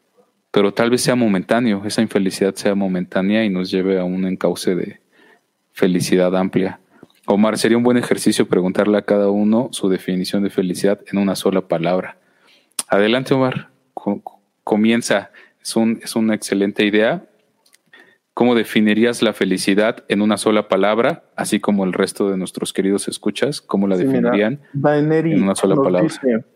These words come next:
Speaker 2: "La satisfacción de mi estado de ánimo es mi felicidad. Siempre veo las cosas positivo. Por ejemplo, hace poco tuve una cirugía, sin embargo, no me deprimí, me motivé y todo salió bien. En estos momentos estoy en mi rehabilitación y sigo siendo feliz.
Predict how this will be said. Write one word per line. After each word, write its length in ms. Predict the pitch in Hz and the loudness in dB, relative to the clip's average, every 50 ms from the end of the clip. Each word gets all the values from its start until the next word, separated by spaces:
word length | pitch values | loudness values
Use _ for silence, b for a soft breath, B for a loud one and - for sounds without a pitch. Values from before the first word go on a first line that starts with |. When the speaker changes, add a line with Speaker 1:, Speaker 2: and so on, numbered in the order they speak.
| _ _ _ _ _ _ _ _ _ - B B B B B B B - | _ _ _ _ _ _ _ _ _ -20 B B B B B B B -2
Speaker 2:
"La 120 | 151 147 | -2 0
satisfacción 560 | 143 160 147 147 143 - 143 131 - - 175 180 | 0 0 0 0 -2 -2 -2 0 2 2 2 4
de 60 | 170 | 4
mi 80 | 165 143 | 2 0
estado 300 | 131 - - 165 165 147 | 0 2 2 2 2 2
de 100 | 147 151 | 2 0
ánimo 240 | 156 147 147 147 143 | 0 0 0 0 0
es 100 | 139 - | 0 0
mi 120 | 135 127 | -2 -2
felicidad. 520 | - 131 127 123 120 139 131 143 175 143 - B B B B B B B | 0 0 0 2 2 2 2 2 2 0 -2 B B B B B B B
Siempre 360 | - - 180 190 185 190 175 | -2 0 2 2 4 2 2
veo 160 | 156 165 170 | 4 4 2
las 180 | 170 160 151 - | 2 0 0 -2
cosas 300 | - 156 143 156 143 - | -2 0 0 0 0 0
positivo. 680 | - 131 120 - 143 131 - 175 170 147 135 120 - | 0 -2 -2 0 -4 -4 -2 0 2 2 2 0 0
Por 120 | - 123 123 | 0 0 0
ejemplo, 600 | 120 - - 156 165 156 139 131 147 170 180 b b b b b b - | 0 0 0 0 0 0 0 0 0 0 -2 b b b b b b -4
hace 180 | 135 160 175 180 | -2 0 2 2
poco 240 | 170 170 170 165 | 2 0 0 0
tuve 220 | 147 165 165 160 156 | 0 0 0 2 2
una 100 | 156 143 | 0 0
cirugía, 460 | 143 - 131 127 120 - 160 156 147 | 0 2 2 2 2 2 0 0 0
sin 160 | - - 123 123 | 0 0 0 2
embargo, 380 | 120 120 123 135 147 147 147 139 | 2 2 2 2 2 2 0 0
no 160 | 127 120 120 | 2 2 2
me 140 | 131 127 123 | 2 2 0
deprimí, 500 | 123 123 - 135 139 147 170 190 180 b b b b b _ - | 0 0 0 0 0 0 0 0 -2 b b b b b _ -2
me 120 | 135 131 | 0 2
motivé 440 | 131 127 120 - 135 120 135 160 180 | 2 2 2 2 2 2 2 2 0
y 100 | 170 175 | 0 0
todo 180 | 165 160 156 | 0 0 0
salió 360 | 151 - 143 123 127 139 139 131 | 0 0 0 0 2 0 0 0
bien. 300 | 135 120 107 104 b b b b b b b | 0 0 -2 -2 b b b b b b b
En 160 | - 135 151 | -2 0 2
estos 320 | 170 185 180 180 202 170 151 | 2 0 0 0 -2 0 0
momentos 480 | 151 139 139 147 165 180 175 175 156 | 0 0 2 2 0 0 0 0 -2
estoy 240 | 143 127 - 143 135 | -2 -2 0 0 0
en 100 | 131 131 | 2 0
mi 140 | 131 127 123 | 0 0 0
rehabilitación 720 | 123 127 117 117 120 120 123 120 - 131 127 - 170 170 165 | 2 2 2 2 2 0 -2 -2 0 -2 0 0 0 -2 -2
y 60 | 143 | -2
sigo 220 | - 131 123 127 | -2 0 0 0
siendo 340 | 123 - 131 127 123 123 120 | 0 0 0 2 2 2 2
feliz. 480 | - 127 117 120 127 131 127 - - | 2 0 0 2 0 0 -2 -6 -14